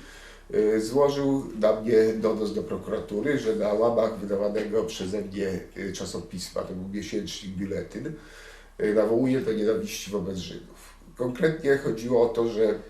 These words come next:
y, w jednym z artykułów, y, y, opisałem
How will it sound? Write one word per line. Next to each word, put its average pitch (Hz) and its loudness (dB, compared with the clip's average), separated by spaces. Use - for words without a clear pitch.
y, 101 2
w 85 -12
jednym 117 2
z 95 -6
artykułów, 110 -4
y, 104 -2
y, 104 -4
opisałem 110 0